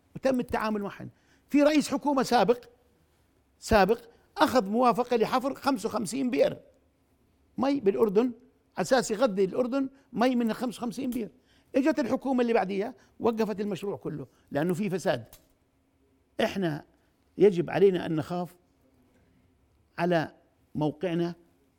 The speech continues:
ونخاف الله بالك-، على الكرسي اللي بنقعد فيه، اللي بنقعد عليه هذا، نخاف الله. ولكن إحنا ما عندنا كفاءات ولا عندنا يعني ناس خبراء في المياه. الخبراء بالمياه قاعدين بنعزلهم، بنت-،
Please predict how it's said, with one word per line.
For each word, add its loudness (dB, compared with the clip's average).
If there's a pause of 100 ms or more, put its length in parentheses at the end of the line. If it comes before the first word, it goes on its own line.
(180)
ونخاف -4
الله -4
بالك-، -8
على -6
الكرسي -10
اللي -4
بنقعد -8
فيه، -16 (480)
اللي -4
بنقعد -6
عليه -2
هذا، -8 (340)
نخاف -6
الله. -12 (680)
ولكن -2
إحنا -6
ما -2
عندنا -2
كفاءات -2 (640)
ولا 2
عندنا -2 (440)
يعني 0
ناس -2
خبراء 2
في -8
المياه. 2 (380)
الخبراء 4
بالمياه 2
قاعدين 0
بنعزلهم، -2
بنت-، -6